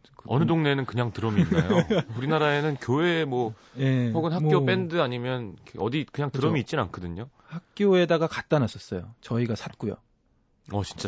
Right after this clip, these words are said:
Speaker 1: 예,
Speaker 2: 세트를?
Speaker 1: 예, 설날 그 세뱃돈을 모아서
Speaker 2: 네.
Speaker 1: 멤버들이 같이 모아서 샀어요.
Speaker 2: 어.
Speaker 1: 상봉이도 이제 그 밴드 멤버였고.
Speaker 2: 예.
Speaker 1: 상봉이는 기타를 쳤죠. 육 학년 때부터.
Speaker 2: 어, 어.
Speaker 1: 그런데 저는 드럼을 이제 치겠다고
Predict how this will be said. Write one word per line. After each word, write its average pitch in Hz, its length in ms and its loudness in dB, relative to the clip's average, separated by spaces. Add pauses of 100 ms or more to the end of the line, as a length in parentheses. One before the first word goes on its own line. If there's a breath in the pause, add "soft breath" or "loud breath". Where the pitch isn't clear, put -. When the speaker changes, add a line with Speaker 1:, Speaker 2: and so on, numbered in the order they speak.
(140)
Speaker 1:
예, 110 60 4
Speaker 2:
세트를? 113 360 0
Speaker 1:
예, 107 140 0
설날 165 680 2 (360)
그 - 1200 -8
세뱃돈을 151 520 -2
모아서 98 480 -6
Speaker 2:
네. 110 100 -2
Speaker 1:
멤버들이 107 580 -4
같이 107 240 -18
모아서 98 420 -10 (180)
샀어요. 90 540 -8
Speaker 2:
어. 87 140 -18
Speaker 1:
상봉이도 147 580 -4
이제 95 320 -4
그 110 80 -8
밴드 139 320 -4
멤버였고. 107 680 -4
Speaker 2:
예. 95 480 0 (220)
Speaker 1:
상봉이는 175 480 2
기타를 147 300 -2
쳤죠. 127 240 -6
육 98 140 -8
학년 117 200 0
때부터. - 340 -10 (320)
Speaker 2:
어, 101 100 -4
어. 78 640 -4
Speaker 1:
그런데 147 480 -2 (480 soft breath)
저는 151 340 2
드럼을 139 680 2
이제 107 100 -8
치겠다고 127 720 -4